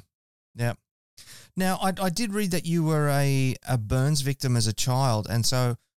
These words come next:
I, it, what drew you back to working in, in hot kitchens? 'Cause you also said that your first job was, was, was working in a kitchen. I,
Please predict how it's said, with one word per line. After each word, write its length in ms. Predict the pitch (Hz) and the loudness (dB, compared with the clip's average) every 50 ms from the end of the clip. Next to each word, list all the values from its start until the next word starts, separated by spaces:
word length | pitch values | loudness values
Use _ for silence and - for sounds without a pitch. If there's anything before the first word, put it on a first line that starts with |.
| _ _ _ _ - | _ _ _ _ -2
I, 100 | 139 135 | -2 -2
it, 240 | - - 147 123 - - - 175 147 147 147 127 117 - - - | -2 -2 -6 -8 -8 -10 -14 -14 -10 -8 -8 -8 -6 -8 -10 -12
what 280 | - 139 135 196 - 170 | -12 -8 -6 -6 -4 -2
drew 200 | 151 147 170 170 | -2 0 0 2
you 140 | 160 156 139 | 2 0 0
back 300 | 117 139 131 147 - - | 0 0 -2 -2 -4 -4
to 120 | - 147 135 | -2 -2 0
working 460 | 123 135 139 139 - 151 139 135 135 | 2 2 2 2 2 2 2 2 4
in, 200 | 131 127 127 120 | 4 4 2 2
in 180 | - 131 131 | 2 2 2
hot 280 | 120 113 135 143 - - | 2 2 0 -2 -2 -2
kitchens? 500 | - - - - - - 101 101 98 - | -2 -2 0 0 0 0 0 -2 -2 -2
'Cause 200 | - 127 120 120 | 0 0 0 2
you 100 | 143 147 | 2 2
also 280 | 147 151 147 - 135 127 | 2 2 0 0 0 0
said 220 | 123 - 139 135 | 0 0 0 -2
that 80 | 117 - | -2 -4
your 100 | 120 120 | -4 -4
first 340 | - - 135 127 120 - - | -2 0 0 0 0 0 0
job 240 | 123 123 123 117 117 | -2 -2 -2 -2 -2
was, 320 | 123 120 110 - - - | -2 0 0 0 -2 -2
was, 240 | - 127 131 123 - | -2 -4 -4 -4 -4
was 220 | - 120 127 113 113 | -4 -4 -4 -2 -2
working 320 | 127 131 127 - 120 117 | -2 -2 -2 -2 -2 -2
in 80 | 120 113 | 0 0
a 40 | 110 | 0
kitchen. 400 | - - 180 - - - 117 101 | -2 -2 -2 0 0 0 0 0
I, 140 | 110 113 | -2 -2